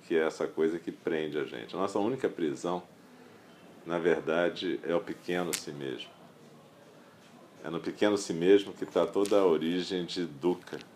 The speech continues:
na verdade. E o Buda Shakyamuni, então,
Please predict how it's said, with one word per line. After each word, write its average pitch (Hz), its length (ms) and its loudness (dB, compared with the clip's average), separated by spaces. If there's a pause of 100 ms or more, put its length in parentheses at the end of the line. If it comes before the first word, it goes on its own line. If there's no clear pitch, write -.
(400)
na 76 140 -8
verdade. 71 640 -10 (1040)
E 92 100 2
o 90 60 4
Buda 110 260 6
Shakyamuni, 92 520 2
então, 98 440 0